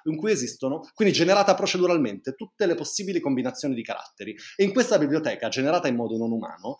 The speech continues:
ci sono tutte le storie, c'è un transcript di questa nostra conversazione, c'è un transcript di questa nostra conversazione in cui io alla fine prendo un coltello e via, ma, cioè, nel senso, ci sono tutte le possibili racconti.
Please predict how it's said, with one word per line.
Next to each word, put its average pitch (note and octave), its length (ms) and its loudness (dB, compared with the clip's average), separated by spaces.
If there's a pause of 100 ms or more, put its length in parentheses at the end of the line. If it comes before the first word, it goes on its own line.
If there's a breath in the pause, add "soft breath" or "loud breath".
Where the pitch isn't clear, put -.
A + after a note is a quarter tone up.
(120 loud breath)
ci - 120 -4
sono G#3 220 0
tutte G#3 220 -2
le E3 80 0
storie, E3 360 2
c'è C3 140 0
un C#3 80 0
transcript F3 460 0
di D3+ 100 -4
questa - 220 -2
nostra D3+ 240 -4
conversazione, C#3+ 720 -4
c'è G#2+ 100 -10
un B2 100 -6
transcript - 340 -4
di D#3 40 -6
questa D3+ 200 -2
nostra D#3+ 180 -2
conversazione D3+ 420 -4
in F3 80 -2
cui D3+ 120 0
io F#3 100 4
alla D#3+ 100 4
fine F3+ 180 0
prendo C#3+ 200 0
un - 40 -4
coltello F#3 360 4
e D#3+ 60 4
via, D3+ 140 0
ma, D#3 160 -2
cioè, D#3 160 2 (180 loud breath)
nel E3+ 100 0
senso, F3+ 220 -2 (100)
ci - 120 0
sono A3 220 0
tutte A3+ 440 2
le E3 160 4
possibili D#3 640 0
racconti. A2 680 -12